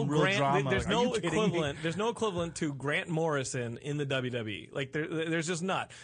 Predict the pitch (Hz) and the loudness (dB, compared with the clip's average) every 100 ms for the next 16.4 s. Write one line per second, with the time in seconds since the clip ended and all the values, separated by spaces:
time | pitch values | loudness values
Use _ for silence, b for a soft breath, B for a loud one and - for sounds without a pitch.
0 | B 165 160 - 277 196 147 - 160 160 | B -4 -2 0 2 0 -2 -2 0 0
1 | 147 139 131 139 127 - 135 127 117 127 | 0 -2 -2 -2 -4 -4 -4 -4 -4 -2
2 | 120 120 127 135 131 135 139 - 156 135 | -2 -2 -4 -4 -2 -2 -2 -4 -6 -4
3 | 127 135 143 131 - 147 139 143 151 - | -4 -4 -4 -4 -2 0 0 0 -2 -4
4 | B B B 175 190 202 185 202 196 196 | B B B -6 -4 -2 -2 -2 -4 -2
5 | 208 - - - _ - 170 151 160 127 | -2 -2 -12 -20 _ -2 0 2 2 2
6 | 110 127 107 123 101 - 90 87 101 113 | 0 -2 -2 0 -2 -4 -12 -14 -8 -2
7 | 214 160 - 208 - 208 196 - 107 208 | 2 4 4 4 4 2 0 -2 0 2
8 | 202 - - - 202 180 147 139 - - | 2 4 4 4 4 2 2 -2 -8 -6
9 | 101 196 190 233 214 170 156 165 165 165 | -2 0 2 0 0 0 2 2 0 0
10 | 147 131 123 147 143 127 156 139 120 - | 0 0 -2 -4 -2 -4 -2 -2 -2 -4
11 | 139 143 B B - 175 185 196 262 247 | -4 -6 B B -2 0 2 0 0 0
12 | 185 151 156 208 208 185 156 170 147 147 | 0 -2 -2 0 0 -2 -4 -2 -2 -2
13 | 165 147 151 147 131 147 - 139 135 147 | -2 0 0 0 -2 -4 -2 -4 -4 -4
14 | 123 143 139 117 165 175 135 123 131 131 | -2 -2 -4 -4 -2 -2 -2 -4 -6 -6
15 | 139 139 135 131 143 123 123 139 127 156 | -2 -2 -2 -4 -4 -4 -8 -6 -2 0
16 | 190 143 123 | 0 -2 -4